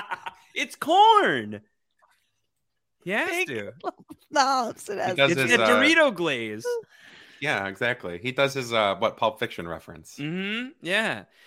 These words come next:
Speaker 2: Uh,
Speaker 1: And then he's minority reporting with Garrett, who is the precog in the ba-, <laughs> in the bath.
Speaker 2: Yup.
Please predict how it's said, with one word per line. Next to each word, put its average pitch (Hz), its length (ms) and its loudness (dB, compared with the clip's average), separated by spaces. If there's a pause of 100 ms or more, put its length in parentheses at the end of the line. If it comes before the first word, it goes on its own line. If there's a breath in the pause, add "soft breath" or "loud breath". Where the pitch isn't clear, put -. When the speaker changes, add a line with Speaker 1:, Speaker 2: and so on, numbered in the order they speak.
Speaker 2:
Uh, 233 60 -2
Speaker 1:
And 160 160 2
then 190 140 2
he's 196 260 -2
minority 175 540 4
reporting 208 560 -2
with 170 240 -4
Garrett, 185 500 -2
who 185 80 -2
is 170 300 -4
the 165 160 -8
precog 208 840 -2
in 170 160 -6
the 156 60 -10
ba-, 147 260 -10 (100)
<laughs> 196 140 -6
in 170 100 -10
the 147 80 -12
bath. 196 520 -4 (800)
Speaker 2:
Yup. 208 360 2